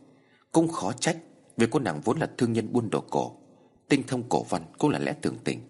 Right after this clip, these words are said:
Sau khi xem qua, Vương Tiên Giao liền nói: Nội dung trên tờ giấy này đại khái như sau: Năm Chí Chính thứ hai mươi sáu, thời Nguyên Huệ Tông, thế lực của phản tặc Chu Nguyên Chương ở miền Nam ngày càng lớn,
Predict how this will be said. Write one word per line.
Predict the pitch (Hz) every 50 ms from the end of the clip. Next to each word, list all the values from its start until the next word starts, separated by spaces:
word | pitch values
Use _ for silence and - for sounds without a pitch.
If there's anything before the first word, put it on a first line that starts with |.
| - _ _ _ _ _ _ _ _ _ _ _ _ _ -
Sau | - - 135
khi | - 120 107
xem | - - - 110 95 - -
qua, | - 92 82 80 - - - - -
Vương | 120 113 120
Tiên | 117 104
Giao | - 113 95 90
liền | - - - 50
nói: | 65 69 73 120 117 - _ _ _ _ _ _ _ _ _ _ _ _ _ _ _ _ _ _ - 107
Nội | 104 101 98
dung | 98 117 110 110
trên | - 127 110
tờ | - 82
giấy | 80 - 92 -
này | - 82 67 60 - -
đại | 69 67
khái | - - 90 135
như | 127 117
sau: | 104 - - 104 95 92 - _ _ _ _ _ _ _ _ _ _ _ _ _ _ _ _ _ _ _ _ _ _ _ _ _ _ _ _ _ _ _ _ _ _ _ _ _ _ _ _ _ _ _ -
Năm | - 113 110 98 92 -
Chí | - 113 113 -
Chính | - 107 - 139 -
thứ | - 139
hai | 117 110 98
mươi | 87 87 85
sáu, | - - 87 82 90 143 160 156 - - - -
thời | - 95 80
Nguyên | 82 92 107 120 107
Huệ | - 87 85
Tông, | - - - 101 98 - - - - - - - - - - - _ _ -
thế | 170 175
lực | 151 - -
của | - 90
phản | 80 - 78 67 62
tặc | - 78 78 - - -
Chu | - - 110
Nguyên | 110 110 104 - -
Chương | - - 113 101 95 - - - - - -
ở | 95 82
miền | 85 85 80 85 87
Nam | 101 113 110 107
ngày | 87 82 80 -
càng | 67 - - 76
lớn, | 82 87 123 139